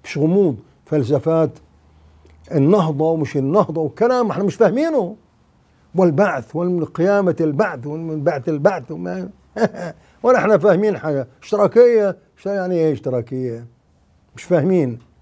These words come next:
في طبقة ماكلة المال كله، يقول اشتراكية، يا راجل حلوا عنا.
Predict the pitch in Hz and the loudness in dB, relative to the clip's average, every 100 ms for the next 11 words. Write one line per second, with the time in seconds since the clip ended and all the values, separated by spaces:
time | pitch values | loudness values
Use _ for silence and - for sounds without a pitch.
0 | _ _ _ _ - 151 143 175 170 165 | _ _ _ _ 2 2 4 2 2 2
1 | 185 160 170 170 175 143 165 151 196 175 | 2 2 2 4 2 2 0 2 0 2
2 | 190 170 165 175 170 175 226 190 135 120 | 2 2 2 2 2 0 -2 0 -2 -2
3 | 117 117 113 _ _ _ _ _ _ _ | -6 -10 -16 _ _ _ _ _ _ _
4 | _ - 202 180 147 151 143 123 123 123 | _ -2 0 2 2 2 0 0 -4 -6
5 | 117 | -12